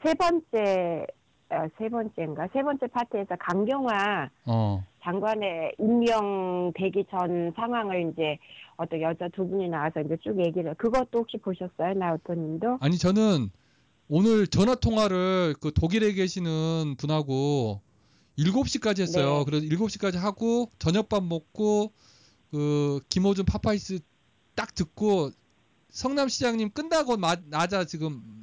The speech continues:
Speaker 2: 맞아 전화 드린 거예요.
Speaker 1: 아, 그러셨구나.
Speaker 2: 네, 다 듣지
Speaker 1: 네.
Speaker 2: 못했습니다.
Speaker 1: 어, 그 이제, 네, 그 김효준 씨가 이제 질문을 했어요.
Speaker 2: 예.
Speaker 1: "앞으로 나의 경쟁자를 누구로 생각하냐?"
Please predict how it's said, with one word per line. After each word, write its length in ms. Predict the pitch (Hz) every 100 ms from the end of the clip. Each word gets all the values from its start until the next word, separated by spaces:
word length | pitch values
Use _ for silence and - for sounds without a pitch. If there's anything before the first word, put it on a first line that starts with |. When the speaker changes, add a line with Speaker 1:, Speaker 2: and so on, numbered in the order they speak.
| 107
Speaker 2:
맞아 340 | 113 147 170 156
전화 180 | 151 165
드린 220 | 180 185 190
거예요. 360 | 196 196 185
Speaker 1:
아, 40 | 180
그러셨구나. 960 | - 208 208 175 - 175 170 170 190 175
Speaker 2:
네, 80 | 170
다 80 | 165
듣지 280 | - 151 170
Speaker 1:
네. 160 | 139
Speaker 2:
못했습니다. 480 | 165 135 - 95 -
Speaker 1:
어, 120 | 185 175
그 180 | 190 196
이제, 160 | 208 226 - _ _ _ _ _
네, 360 | - 170 165 160
그 200 | 202 190
김효준 460 | 175 247 285 262 269
씨가 260 | - 220 208
이제 120 | 185 -
질문을 540 | 233 277 370 302 233 196
했어요. 500 | - 160 160 185 170
Speaker 2:
예. 180 | 107 95 - _ _
Speaker 1:
"앞으로 560 | - 190 262 254 240 226
나의 300 | 185 180 190 -
경쟁자를 840 | 196 208 214 196 185 165 160 151
누구로 360 | 165 185 180 180
생각하냐?" 840 | 180 180 - 160 156 151 160 147